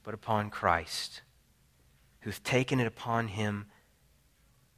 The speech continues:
as to conquer for us, so to conquer in us.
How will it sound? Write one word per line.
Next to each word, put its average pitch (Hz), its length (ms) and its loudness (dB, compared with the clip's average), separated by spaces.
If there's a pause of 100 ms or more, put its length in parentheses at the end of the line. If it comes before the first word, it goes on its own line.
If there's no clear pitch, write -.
(400)
as 123 320 4
to 123 100 -8
conquer 110 420 -2
for 123 380 -2
us, - 320 -6 (560)
so 123 320 0
to 127 140 -10
conquer 110 480 -4 (120)
in 104 300 -2
us. - 460 -10